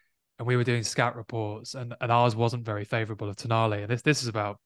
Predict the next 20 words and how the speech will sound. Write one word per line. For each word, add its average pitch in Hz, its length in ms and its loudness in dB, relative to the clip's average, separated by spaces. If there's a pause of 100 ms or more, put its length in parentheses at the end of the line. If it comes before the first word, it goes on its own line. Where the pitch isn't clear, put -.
(220)
three 120 200 0
years 110 240 -2
ago. 98 320 -8 (760)
It's 113 140 -4
when 117 140 0
it, 120 200 -4 (140)
it - 60 -4
was 117 100 0
at 104 100 -2
Brescia, - 400 0
I 98 60 -6
think, 101 220 -10
so - 60 -10
it - 20 -8
was 101 80 -6
a - 20 -6
long 110 220 0
time 101 240 -4
ago. 98 340 -8 (240)
And 110 500 2